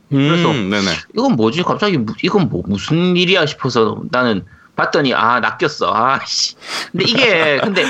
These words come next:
Speaker 2: 네.
Speaker 1: 그 중앙일보 자체가 뭐 특별히 문재인 대통령을 까기 위해서 하거나 이, 그런 의도보다는 그냥 말 그대로 낚기 위한 낚시 글인데 야, 낚시를 이따위로 하나? <laughs>
Speaker 2: 그러니까. 아니, 그러니까 그게 이게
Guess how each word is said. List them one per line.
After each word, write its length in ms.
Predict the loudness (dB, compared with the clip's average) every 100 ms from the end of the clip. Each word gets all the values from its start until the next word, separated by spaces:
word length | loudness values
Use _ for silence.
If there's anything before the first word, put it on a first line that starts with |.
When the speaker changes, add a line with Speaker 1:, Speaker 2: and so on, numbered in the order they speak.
| -4 -2
Speaker 2:
네. 260 | 0 -2 -2
Speaker 1:
그 300 | 0 2 2
중앙일보 480 | 2 0 2 0 0
자체가 520 | -2 -2 2 2 2
뭐 360 | 2 2 2 0
특별히 420 | -2 0 2 0
문재인 520 | 0 0 0 -2 -4
대통령을 380 | -4 -2 0 0
까기 360 | 0 -2 0 0
위해서 280 | 0 0 0
하거나 320 | 0 0 -4 -8
이, 80 |
그런 560 | -2 2 2 2 2 2
의도보다는 640 | 0 2 2 2 2 0
그냥 180 | 0 0
말 180 | 2 2
그대로 200 | 0 0
낚기 380 | 0 -2 -2 0
위한 200 | 0 -2
낚시 480 | -4 -2 0 0
글인데 720 | 0 0 0 0 0 -2 -4 -10 _ _ _ _ _ _ -2
야, 160 | 0
낚시를 480 | 0 -2 -2 -2 -2
이따위로 400 | -2 -2 0 0
하나? 200 | 0 -2 0 0
<laughs> 240 | 0 -2 0
Speaker 2:
그러니까. 920 | 2 2 0 0 0 0 -2 -6 -12 -18 _ _ _ _ _ -20 -20 -20 -20 -20 -20 -16 -2
아니, 120 | 0
그러니까 180 | 2 2 2
그게 400 | 2 2 2 0 _ 0
이게 300 | 2 2